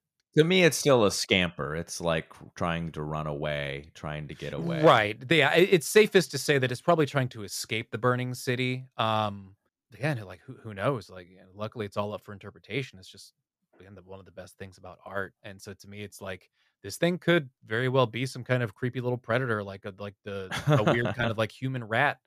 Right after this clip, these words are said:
Speaker 2: that is taking advantage of all the dead shit in the city and is going to
Speaker 1: Oh, man.
Speaker 2: find the
Speaker 1: Human
Speaker 2: carrion.
Speaker 1: rat hybrids.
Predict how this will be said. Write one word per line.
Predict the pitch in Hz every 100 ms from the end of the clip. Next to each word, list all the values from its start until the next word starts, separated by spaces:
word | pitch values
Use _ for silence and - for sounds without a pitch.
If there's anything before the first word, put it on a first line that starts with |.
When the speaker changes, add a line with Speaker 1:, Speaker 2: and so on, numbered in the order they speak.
| _ _ _ -
Speaker 2:
that | 110
is | 107
taking | - 127 127
advantage | 113 101 110 131 104 110
of | 101
all | 110
the | 101 104
dead | 104 123
shit | - 127 127
in |
the | 107
city | - 98 131 117
and | 92
is | 90
going | - 101 101 -
to | 107 101 101 -
Speaker 1:
Oh, | 85 73
man. | 71 78
Speaker 2:
find | 117 113
the | 107
Speaker 1:
Human |
Speaker 2:
carrion. | - 127 139 113
Speaker 1:
rat | 85 85
hybrids. | 90 85 82 85 80 - -